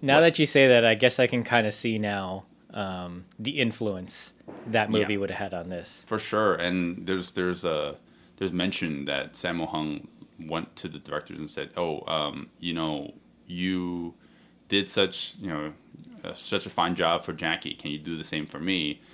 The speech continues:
Speaker 2: And unfortunately, this movie didn't do well in the box office,
Speaker 1: Hmm.
Speaker 2: uh, when it first
Speaker 1: Is this the
Speaker 2: released.
Speaker 1: same director?
Speaker 2: Uh,
Speaker 1: Or same, maybe,
Speaker 2: Cor-,
Speaker 1: people involved?
Speaker 2: sorry, not Corey Yuen. No, uh, Yoon Woo Ping was involved in this, actually.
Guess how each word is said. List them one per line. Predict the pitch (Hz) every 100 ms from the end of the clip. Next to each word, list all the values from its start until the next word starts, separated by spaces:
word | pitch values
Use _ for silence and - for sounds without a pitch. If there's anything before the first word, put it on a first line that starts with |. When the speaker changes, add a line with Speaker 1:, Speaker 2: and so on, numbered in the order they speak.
| - -
Speaker 2:
And | 104
unfortunately, | 107 185 208 208 180 165
this | 147 135
movie | 127 127 110 78
didn't | 92 92 92 80
do | 85
well | 76 76 76 73 50
in |
the | -
box | 76 80 -
office, | - - 101 -
Speaker 1:
Hmm. | 147 90 - -
Speaker 2:
uh, | 90
when | 80 76
it | -
first | 160
Speaker 1:
Is | 139 139
this | 131
the | -
Speaker 2:
released. | 127
Speaker 1:
same | 135 120
director? | 110 110 135 247 269 - _ _ _ -
Speaker 2:
Uh, | - 202 101 117
Speaker 1:
Or | 117 113 110
same, | 110 135 123 117
maybe, | 113 113 113 110
Speaker 2:
Cor-, | - -
Speaker 1:
people | - 143 - 190 196
involved? | 190 202 214 120
Speaker 2:
sorry, | 64
not | - -
Corey | - -
Yuen. | 80 82
No, | 123 123 113
uh, | 107 110 107 107
Yoon | 107 156
Woo | 147 -
Ping | 156 175 107
was | 90 87
involved | 85 76 73 73
in | -
this, | -
actually. | - - - 50 -